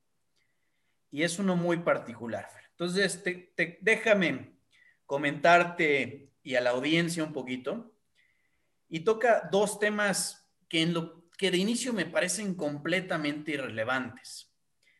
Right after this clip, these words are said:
Eh, y el cordón que los une es la, el, la, la, la higiene, la higiene. Entonces,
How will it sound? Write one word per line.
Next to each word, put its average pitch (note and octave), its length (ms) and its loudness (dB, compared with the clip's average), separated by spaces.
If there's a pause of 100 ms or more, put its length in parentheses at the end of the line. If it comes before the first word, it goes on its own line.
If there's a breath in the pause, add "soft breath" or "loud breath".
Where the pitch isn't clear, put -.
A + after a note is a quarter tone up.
(580)
Eh, - 380 -8
y F#3+ 200 -2
el F3+ 200 0
cordón F3+ 500 0
que A#3+ 100 0
los D#3+ 260 -2
une E3 500 -4
es F3 360 -8 (180)
la, C3 680 -2
el, B2+ 380 -8
la, C3+ 160 -2
la, C3 580 -4
la C3 160 2
higiene, C3 760 -4
la B2 180 -2
higiene. A#2+ 540 -8 (260)
Entonces, G3 580 -2